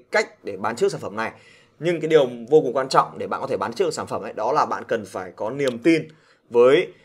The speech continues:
à, khách hàng của mình. Được chưa ạ? Bạn cần phải, à, xây dựng một cái hình ảnh để những người khác họ có thể tin tưởng và họ chuyển tiền trước cho bạn trước khi mà bạn, trước khi mà bạn, à, nhập hàng, đúng không ạ?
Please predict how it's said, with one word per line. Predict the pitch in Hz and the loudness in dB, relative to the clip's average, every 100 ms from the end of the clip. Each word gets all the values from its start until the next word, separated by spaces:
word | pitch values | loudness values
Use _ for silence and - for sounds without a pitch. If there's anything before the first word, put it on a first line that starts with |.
| _ - | _ -14
à, | 107 104 | -10 -8
khách | - 180 | -2 -2
hàng | 170 117 | 0 0
của | 98 | 0
mình. | 113 101 - _ _ _ _ _ _ _ | -2 -2 -8 _ _ _ _ _ _ _
Được | - | -4
chưa | 117 | 0
ạ? | 123 - _ _ _ _ | 0 -2 _ _ _ _
Bạn | - 113 | -2 0
cần | 127 123 | 0 0
phải, | 123 95 92 | 0 0 -2
à, | 101 98 - _ _ _ _ _ _ _ _ _ | -6 -6 -8 _ _ _ _ _ _ _ _ _
xây | - 180 170 | 4 8 8
dựng | 165 156 | 8 2
một | 120 | -2
cái | 143 | 0
hình | 151 127 | 0 0
ảnh | 135 98 85 | -4 -4 -2
để | 123 95 | 0 0
những | 143 | 0
người | 180 127 | 2 4
khác | 175 185 151 | 4 0 0
họ | 127 | 0
có | 156 | 2
thể | - - | 2 2
tin | 165 | 0
tưởng | 156 131 98 | 6 4 4
và | 120 | -6
họ | 117 - | -8 -2
chuyển | 170 107 104 | 0 2 2
tiền | 123 | 2
trước | 113 175 | 2 -2
cho | 156 | 2
bạn | 139 - | 0 0
trước | - 190 | -2 -2
khi | - 165 | 0 0
mà | 113 | 0
bạn, | 98 120 123 _ _ _ _ | -2 -4 -8 _ _ _ _
trước | - | -4
khi | 165 | 0
mà | 160 | 0
bạn, | 120 104 73 - _ _ | 2 0 -2 -14 _ _
à, | 95 104 | -12 -10
nhập | 101 131 | -2 -2
hàng, | 131 113 92 - | 0 -4 -6 -8
đúng | 117 | -4
không | 151 | -2
ạ? | - | -4